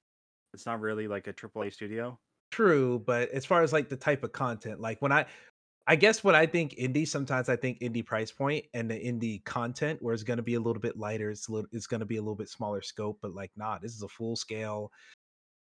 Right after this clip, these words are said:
Speaker 2: strategy game campaign. I say that because I saw the price on Steam. It's, like, forty-five bucks. I'm like, "Oh, okay, it must be,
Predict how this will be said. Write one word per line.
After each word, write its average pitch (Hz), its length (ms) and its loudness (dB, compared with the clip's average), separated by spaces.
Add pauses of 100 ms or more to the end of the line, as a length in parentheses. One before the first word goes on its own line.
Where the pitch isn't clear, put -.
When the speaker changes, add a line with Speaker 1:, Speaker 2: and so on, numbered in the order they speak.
(260)
Speaker 2:
strategy 117 460 0
game 110 320 -6
campaign. 113 680 -6
I 131 100 8
say 240 200 4
that 160 180 6
because 135 260 2
I 123 60 6
saw 131 200 2
the 117 80 0
price 120 320 0
on 104 120 -4
Steam. 98 400 -8
It's, 101 160 -14
like, 104 160 -8
forty-five 104 560 -2
bucks. 104 260 -6
I'm 98 120 -6
like, 95 200 -10
"Oh, 139 240 6
okay, 101 240 -2
it 113 60 -2
must 139 220 -4
be, 110 280 -2